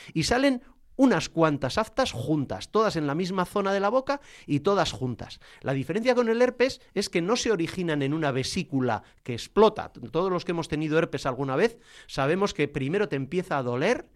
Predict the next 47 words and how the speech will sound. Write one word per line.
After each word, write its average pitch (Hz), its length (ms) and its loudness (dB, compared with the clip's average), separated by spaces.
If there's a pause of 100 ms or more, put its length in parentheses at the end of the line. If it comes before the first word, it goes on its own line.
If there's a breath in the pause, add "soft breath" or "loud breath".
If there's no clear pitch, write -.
(240 soft breath)
luego 196 320 2
aparecen 156 380 0
unas 160 240 -6
pequeñas 139 420 -6
vesículas 190 640 -4 (160 loud breath)
y 123 80 -4
luego 175 180 0
se 180 140 0
rompen 208 500 4
y 147 60 0
aparecen 143 360 -2
esa 156 180 -2
pequeña 147 280 -2
ulcerita, 135 600 -2
¿verdad? 123 220 -2 (140)
Muchas. - 480 -10 (300 loud breath)
Las 131 200 -2
aftas 170 300 0
no, 147 160 2
las 107 160 -2
aftas 170 240 -2
no 190 140 2
es 175 140 -2
una 151 140 0
vesícula 135 600 -4 (300 soft breath)
que 143 100 -2
se 135 180 -6
rompe 123 580 0 (200 soft breath)
y 147 140 -6
que 135 140 -4
se 131 120 -6
forma 123 400 -2
un, 120 300 -2
una 127 240 0
herida, 104 320 -6
se - 100 -10
forma 165 220 -2
directamente 139 600 0
la 98 120 -2
herida. 101 320 -6
También 156 400 2 (240 loud breath)
desde 131 180 0
el 131 80 0
punto 151 260 2
de 139 100 4
vista 143 360 0
clínico 165 640 4